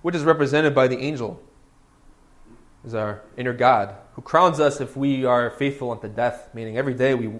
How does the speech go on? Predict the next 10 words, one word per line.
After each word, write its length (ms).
we 160
work 240
on 100
our, 200
our 100
pride, 440
our 140
anger, 320
our 120
lust, 460